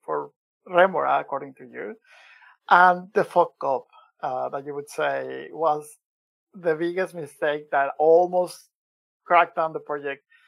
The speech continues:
Uh, but it didn't. You learned from that, you recovered, and now you are here having an interview, um, and being recognized by, uh,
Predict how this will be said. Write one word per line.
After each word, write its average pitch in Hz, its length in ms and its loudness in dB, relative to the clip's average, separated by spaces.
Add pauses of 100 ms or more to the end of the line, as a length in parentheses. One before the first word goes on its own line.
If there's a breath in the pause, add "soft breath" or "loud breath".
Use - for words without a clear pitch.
(340 soft breath)
Uh, 139 500 0
but 147 160 -6
it 175 120 -6
didn't. 175 400 -4 (220 soft breath)
You 160 240 -4
learned 170 300 -2
from 156 160 -10
that, 139 260 2 (220)
you 165 120 -12
recovered, 143 720 -4
and 135 220 -14
now 135 480 -6
you 131 200 -12 (160)
are 135 360 -4 (200)
here - 340 -10
having 143 420 -6
an 147 100 -12
interview, 180 600 -8
um, 139 420 -6 (760 soft breath)
and 147 120 -16
being 165 180 -12
recognized 160 580 -6
by, 127 220 -6
uh, 127 480 -8